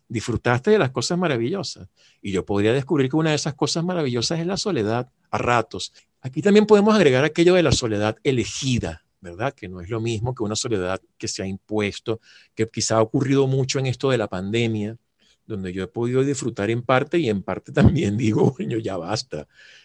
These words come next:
Entonces me he hecho amiguísimo del panadero porque hay que, bueno, puedo hablar con alguien, además resultó ser un gran tipo. Es decir, la soledad que yo puedo elegir sin duda viene, viene como con mejor posibilidad que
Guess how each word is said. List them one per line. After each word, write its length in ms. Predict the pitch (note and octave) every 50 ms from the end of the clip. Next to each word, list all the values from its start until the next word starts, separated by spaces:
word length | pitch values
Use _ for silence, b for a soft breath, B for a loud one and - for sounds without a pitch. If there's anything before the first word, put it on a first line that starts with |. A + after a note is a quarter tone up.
| B B
Entonces 320 | B G2 G#2 G2+ - A2 G#2
me 80 | A2+
he 60 | G#2 G2
hecho 180 | F#2 - B2
amiguísimo 680 | A#2 A2 G#2+ F#2 G2 G#2 G#2 - - - C3+ B2+ C3 B2
del 120 | A2+ G2+ F#2+
panadero 580 | - E2+ E2+ E2+ E2 F2 G2 G#2 G#2+ A#2 C#3 C#3
porque 220 | C#3 C3 - F#2
hay 60 | F#2
que, 100 | - - _ F2+ E2 D2 -
bueno, 240 | - D2+ F2 G#2 F#2+ _
puedo 180 | - F#2 F#2 F2+
hablar 220 | F#2+ G2+ G#2+ G#2+
con 180 | - - G#2+ G#2+
alguien, 360 | G#2+ A#2+ B2 B2 G#2+ F2 F2 F2+
además 260 | F2 E2+ E2+ F2+ E2+
resultó 360 | G#2 - - G#2+ G#2+ - G2
ser 160 | - - A2
un 80 | A2 G#2+
gran 200 | A2 G#2+ A2 A#2
tipo. 380 | - D#3+ D3+ C3 - - - _ _ _ _ _ _ _ _ _ _ _ _ _ _ -
Es 100 | G#2 G2+
decir, 200 | G2+ - C3+ A#2+
la 80 | A#2
soledad 500 | G#2+ - A#2 G#2+ G#2+ G#2 G#2 A2 B2 B2+
que 120 | - - D3
yo 160 | C#3+ C#3 C3+
puedo 200 | D3+ D3 C#3+ D3
elegir 360 | D#3 D#3 C3+ - - B2 A#2+ A#2+
sin 280 | - - C3+ A#2+ A2+
duda 500 | G#2+ A2+ A#2 A#2 A2 G#2 G#2 A2+ C3 C3 - _ _ _ _ _ _ _ _ _ _
viene, 460 | _ - G#2 G2+ G2 G2 G2+ A2 A2+ A2+
viene 280 | F2+ F#2+ F#2+ G2+ G#2+
como 280 | - - A#2 A2+ A2 G2+
con 300 | _ - G2 F#2+ F#2 F#2
mejor 640 | F#2 F2 - _ - G2+ F#2+ F#2 F2 F#2+ G#2+ A2 A2
posibilidad 680 | - B2 G#2+ - A#2 G#2 G2 F2+ F2+ F2 E2+ E2+ F2 F2+
que 280 | - - A2 G#2+ F2+